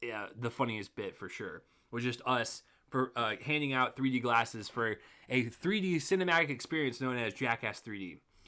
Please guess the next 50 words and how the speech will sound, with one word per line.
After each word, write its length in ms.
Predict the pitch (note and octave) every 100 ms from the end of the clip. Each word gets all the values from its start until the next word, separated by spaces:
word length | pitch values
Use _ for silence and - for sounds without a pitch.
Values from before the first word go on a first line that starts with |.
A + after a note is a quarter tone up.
| - - - -
But, 180 | E3+ F#3
uh, 280 | F3 E3+ -
I 80 | G#3
enjoyed 320 | D#4 G#3+ C4+
Jackass 380 | D#3+ B2 A#2 A2
three 180 | - A2+
D. 200 | G#2 F#2+
I 120 | G#2+
actually 200 | F3+ F#3
thought 160 | F3 D3+
the 60 |
three 180 | C3 C#3+
D 140 | D3 C#3+
was, 380 | C3 A2 - - -
uh, 340 | A#2 A2+ G#2+ G2 F2+
really 200 | B2 D3+
cool. 400 | C3 C3+ F#3+ F#3+ -
Uh, 220 | C3 C3 B2+
it's, 140 | C3+
it 100 | E3+
wasn't 280 | F#3 G#3+ -
shot 300 | - D#3+ E3+
on 120 | D3
three 160 | E3+ E3
D 100 | D#3
cameras, 480 | E3+ E3 F#3 F#3 -
I 60 |
don't 160 | D3 -
think. 400 | - G#3+ C4 - _ _ _ - -
I 140 | - C3 _ _
could 120 | -
be 80 | D3+
wrong, 320 | C#3+ C#3 D#3+
correct 280 | D3+ C#3 C3+
me 60 | C#3
down 200 | C3+ C3
below. 380 | B2 C3 D#3 D3+ _ _ _ _ _ _
I 100 | -
think 100 | E3+
it 20 |
was 80 | E3
post-converted. 1040 | - E3+ D#3+ C#3 _ - C#3 D3 D#3+ F3 F3+ _ _ - - -
But 100 | F3+
even 320 | A#3 C#4 F3+
then, 400 | G#3 A3 C3 A2 _ _ _ _ _ _
it 140 | D3+ F3
added 220 | D#3+ G#3+
a 80 | F#3
lot 220 | D3 D#3+
more 160 | D3+